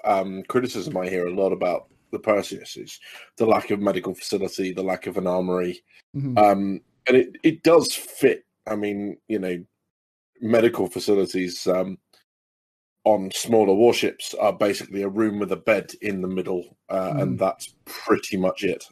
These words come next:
Speaker 1: Um, you know, and everything locked away in cabinets. But yeah, I'm ex-, <sighs> whether it gets much bigger or not, 'cause looking on the inside of it, looking at the kind of cutaways,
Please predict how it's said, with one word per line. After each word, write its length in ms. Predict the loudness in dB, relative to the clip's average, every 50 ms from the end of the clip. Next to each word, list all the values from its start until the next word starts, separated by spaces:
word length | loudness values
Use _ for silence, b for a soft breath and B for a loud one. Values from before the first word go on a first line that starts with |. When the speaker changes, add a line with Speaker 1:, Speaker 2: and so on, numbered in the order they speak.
| _ _ -2
Speaker 1:
Um, 460 | 0 2 2 2 0 0 -2 -4 -4 -2
you 100 | 0 0
know, 80 | 2 2
and 80 | 0 0
everything 280 | -2 -2 -4 -4 -2
locked 220 | -2 -2 -4 -4 -4
away 180 | -2 0 0
in 80 | 0 0
cabinets. 460 | 2 0 0 0 -2 -10 -10 -12 -20 b b b b b B B B B B B B B _ _ _ _ _ _ 4
But 100 | 6 8
yeah, 300 | 8 8 8 6 4 4 2 2
I'm 140 | 4 4 4
ex-, 220 | 2 0 -2 -12 -14 _ _ _ _ _ _ _
<sighs> 60 | -8 -8 B B B B B B B B -20 -20 _ _ _ _ -20 -20 -20 -20 -20 -20 _ _
whether 380 | -4 2 4 4 6 8 8 6
it 60 | 6
gets 220 | 4 0 0 0 -2
much 240 | -2 -2 -4 -6 -18 -18 -4
bigger 380 | 0 2 2 4 4 6 6 6
or 60 | 8
not, 220 | 8 6 4 2 0
'cause 160 | -6 -6 -4
looking 280 | -4 -4 -2 -2 0 0
on 100 | 0 2
the 160 | 2 2 2
inside 500 | 2 2 0 0 2 4 6 6 6 4
of 100 | 4 0
it, 160 | -4 -6 -4
looking 280 | -6 -6 -6 -6 -6 -6
at 100 | -4 -4
the 140 | -4 -4 -4
kind 280 | -4 -4 -2 -2 -2
of 100 | -4 -6
cutaways, 720 | -4 -2 -2 -2 -4 -8 -8 -8 -8 -10 -10 -12 -16 -20